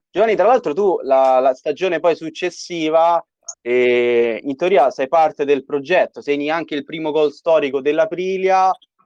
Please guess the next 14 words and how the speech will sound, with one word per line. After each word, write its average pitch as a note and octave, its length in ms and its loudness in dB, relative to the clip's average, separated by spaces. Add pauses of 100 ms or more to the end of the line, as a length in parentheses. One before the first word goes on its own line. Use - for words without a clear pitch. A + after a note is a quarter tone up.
Eh, C3+ 280 -2
cosa F#3+ 240 0
succede D3 440 0
però A#2 240 2
poi? A2+ 320 -2
Non, B2+ 180 -6
non C3 300 -6
vieni C#3+ 220 -2
riconfermato? C3 880 -6 (260)
Cioè, A#2+ 160 -8
si - 120 -16
interrompono C3+ 520 -6
i C3 40 0
rapporti? A#2 680 -2